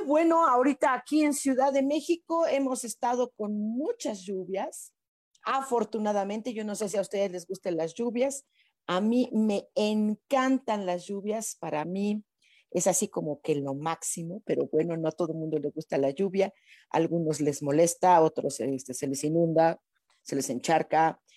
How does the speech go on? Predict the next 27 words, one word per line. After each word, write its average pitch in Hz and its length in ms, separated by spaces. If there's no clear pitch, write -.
y 202 140
otros 202 320
disfrutamos 175 840
maravillosamente 170 1120
de 160 140
todas 165 400
estas, - 400
eh, 139 100
de 143 180
andar 160 320
con 165 160
el 139 80
cabello 165 340
mojado 175 840
y 160 80
andar, 165 400
eh, 147 340
disfrutando 180 760
de 175 80
estas 180 320
hermosísimas 226 1700
bailarinas 226 800
que - 140
hay 190 160
en 175 160
el 160 180
piso, 220 460